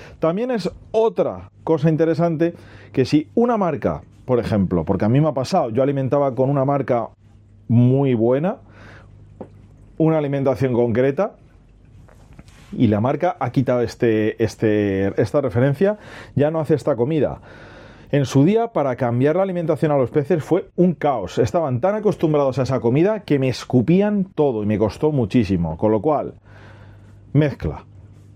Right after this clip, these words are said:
Un poquito de una, un poquito de otra, echa varias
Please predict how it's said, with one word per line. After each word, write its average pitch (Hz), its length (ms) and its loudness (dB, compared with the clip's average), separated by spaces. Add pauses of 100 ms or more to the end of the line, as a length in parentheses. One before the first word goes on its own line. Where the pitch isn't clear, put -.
(420)
Un 120 100 2
poquito 117 320 0
de 165 60 2
una, 196 120 0
un 180 60 -2
poquito 139 300 0
de 180 60 2
otra, 202 440 -2
echa 151 280 -2
varias 185 600 -2